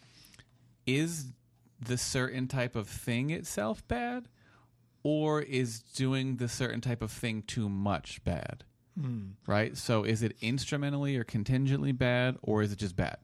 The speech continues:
Speaker 1: 'Cause we know with Aristotle, it's not intrinsically bad.
Speaker 2: But for the Stoics, I think it is.
Speaker 1: But for the Stoics, it seems like it is. Is that a good thing or not? I don't know. I mean, think of unseasoned food,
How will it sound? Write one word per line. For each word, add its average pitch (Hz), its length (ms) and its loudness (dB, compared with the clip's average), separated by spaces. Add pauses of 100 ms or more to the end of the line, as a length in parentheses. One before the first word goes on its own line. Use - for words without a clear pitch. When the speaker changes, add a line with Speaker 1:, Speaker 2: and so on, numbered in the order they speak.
Speaker 1:
'Cause 127 280 4
we 127 140 4
know 131 100 4
with 113 180 0
Aristotle, 104 760 0 (960)
it's 110 200 0
not 113 360 4
intrinsically 98 580 0
bad. - 300 -8 (260)
Speaker 2:
But 135 120 -4
for 131 120 -4
the 107 80 -4
Stoics, - 380 -2
I 107 100 -4
think 101 220 -10
it 101 80 -8
is. - 260 -10
Speaker 1:
But 110 160 2
for 110 100 -6
the 95 80 -4
Stoics, 98 500 0
it 87 80 -10
seems 98 340 0
like 92 180 -2
it 90 80 0
is. - 460 -4 (840)
Is 95 140 -4
that 95 100 -2
a 95 60 -2
good 117 200 0
thing 110 260 -2
or 98 100 0
not? 127 320 0
I 92 100 -2
don't 90 160 -2
know. 139 420 -2
I 90 60 -6
mean, 92 300 -2 (960)
think 117 180 2
of 107 320 0 (540)
unseasoned 117 680 0
food, 101 340 -2